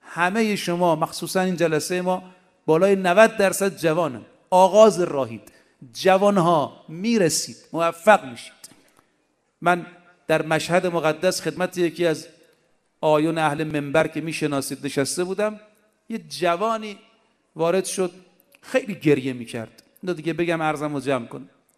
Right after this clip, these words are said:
مال شهرکی از شهرهای شمال بود، آمل بود به نظر. آمده بود خیلی اشک می‌ریخت. اون آقا بهش فرمودن: "بیا بشین حرفاتو بزن."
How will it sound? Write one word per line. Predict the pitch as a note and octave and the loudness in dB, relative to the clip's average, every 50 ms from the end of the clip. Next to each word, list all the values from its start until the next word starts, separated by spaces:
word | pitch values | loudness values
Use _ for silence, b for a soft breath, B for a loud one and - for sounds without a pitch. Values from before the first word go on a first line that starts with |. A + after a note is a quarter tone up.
| _ _ _ | _ _ _
مال | E3+ E3+ F3+ | -4 -4 -4
شهرکی | F3 - F3+ D#3+ D3 D3 E3 E3+ | -4 -2 -2 -4 -4 -4 -4 -6
از | D#3+ D#3 - | -6 -6 -4
شهرهای | - C#3+ C3+ - C#3+ D3+ | -2 -2 -2 -2 -2 -6
شمال | D3 - - - C3+ C3+ D3 D3 C3 | -8 -10 -10 -8 -2 0 0 0 0
بود، | A#2 A2+ A#2 - | 0 -6 -10 -6
آمل | - D3 B2+ B2 C3 D3+ D#3+ D3 | -4 -2 -2 -2 0 -2 -2 -2
بود | A#2 A#2 A2+ | -2 -6 -6
به | A#2 A#2 | -8 -10
نظر. | A2+ A2 - - - _ _ _ _ | -10 -12 -14 -18 -20 _ _ _ _
آمده | - F3+ F3+ F#3+ F#3 F3+ A#3+ | -2 0 0 0 -2 -4 -6
بود | A#3 A3+ - | -10 -12 -12
خیلی | - - C#4+ D4+ C#4 G3 - | -10 -8 -8 -6 -6 -6 -4
اشک | - D3 C#3+ C#3 - - - - | -4 -4 -4 -4 -6 -10 -10 -12
می‌ریخت. | C3 A#2+ B2+ - - - _ _ - - b b b b b b b b _ _ _ | -14 -14 -14 -18 -20 -20 _ _ -20 -20 b b b b b b b b _ _ _
اون | G#3+ A3 | -4 -4
آقا | A3+ A#3 G3 G3 F#3 G#3+ G#3+ | 0 2 2 4 6 6 6
بهش | G3+ G3 F#3 - - - - - _ _ _ _ _ _ - | 6 4 2 -2 -6 -16 -18 -20 _ _ _ _ _ _ -2
فرمودن: | E3+ E3 E3 F3+ F3+ F#3 F3 E3+ | 0 0 0 0 -2 -4 -4 -4
"بیا | E3 F3+ F3 | -4 -4 -4
بشین | D#3 E3+ E3 - F3+ D#3 | -2 -4 -6 -6 -6 -4
حرفاتو | D3 C#3 C3+ C3 - D3 D3+ D3+ | -2 -2 -2 -2 -4 -4 -4 -4
بزن." | B2 B2 A2+ G#2+ A2+ | -6 -6 -10 -10 -16